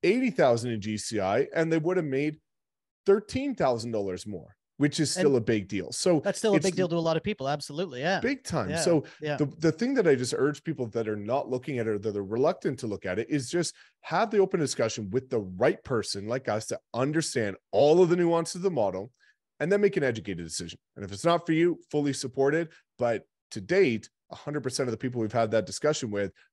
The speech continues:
Speaker 1: are mind blown when they truly see what happens when we kind of tailor this model to their business and where they want to go. Because here's the thing, the last thing I'll say on this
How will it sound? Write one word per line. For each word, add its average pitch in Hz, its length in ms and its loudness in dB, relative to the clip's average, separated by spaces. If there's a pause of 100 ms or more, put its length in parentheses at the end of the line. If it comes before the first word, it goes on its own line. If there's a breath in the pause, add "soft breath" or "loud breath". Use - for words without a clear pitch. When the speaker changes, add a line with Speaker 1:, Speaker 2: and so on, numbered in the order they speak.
(160)
Speaker 1:
are 113 40 -2
mind 131 480 2
blown 98 300 0
when 104 80 -2
they 101 100 -2
truly 110 300 -4
see 113 240 -4
what 95 180 -4
happens 127 520 -2 (200 soft breath)
when 113 200 0
we 110 100 0
kind 127 240 0
of 104 80 -6
tailor 123 300 -2
this 107 200 -8
model 107 220 -2
to 104 140 -12
their 104 160 -4
business 131 360 -2
and 101 120 -8
where 101 100 -2
they 95 80 -4
want 92 160 -6
to 87 60 -6
go. 80 260 -6 (180 soft breath)
Because 117 280 -2
here's 147 240 2
the 131 80 -2
thing, 110 320 0 (200)
the 104 60 -6
last 120 260 2
thing 120 120 -6
I'll 101 80 -10
say 98 180 -6
on 87 100 -8
this 85 220 -10